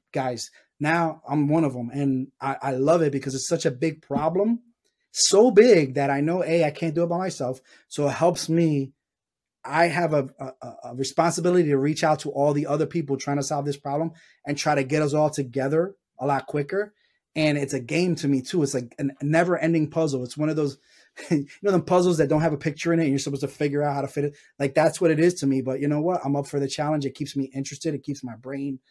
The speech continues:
kinda working. And I,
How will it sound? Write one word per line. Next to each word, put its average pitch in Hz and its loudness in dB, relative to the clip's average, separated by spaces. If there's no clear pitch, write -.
kinda 156 0
working. 151 0
And 139 -2
I, - -14